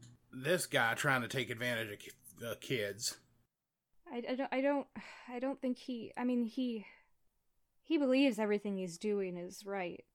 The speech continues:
Speaker 2: He's not
Speaker 1: Oh, yeah, that's, that's what happens with these folk. They think that their big, grandiose plans are the right ones, and,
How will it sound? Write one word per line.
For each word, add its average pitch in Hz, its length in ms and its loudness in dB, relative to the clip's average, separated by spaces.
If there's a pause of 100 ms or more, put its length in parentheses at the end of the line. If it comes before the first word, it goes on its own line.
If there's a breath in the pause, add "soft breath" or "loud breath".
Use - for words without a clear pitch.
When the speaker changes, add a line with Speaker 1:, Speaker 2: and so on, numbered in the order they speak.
Speaker 2:
He's 214 220 -8
not 220 300 -2 (1400 loud breath)
Speaker 1:
Oh, - 180 -4
yeah, 220 280 8
that's, 147 400 4 (160)
that's 190 320 6
what 160 160 2
happens 160 500 4
with 127 180 -2
these 117 280 -2
folk. 123 360 0
They 160 160 0
think 175 340 0
that 151 180 0
their 147 420 2 (560 loud breath)
big, 151 280 0
grandiose 151 640 6
plans 147 500 0
are 135 60 0
the 127 100 -2
right 135 260 6
ones, 117 540 -4
and, 139 380 -4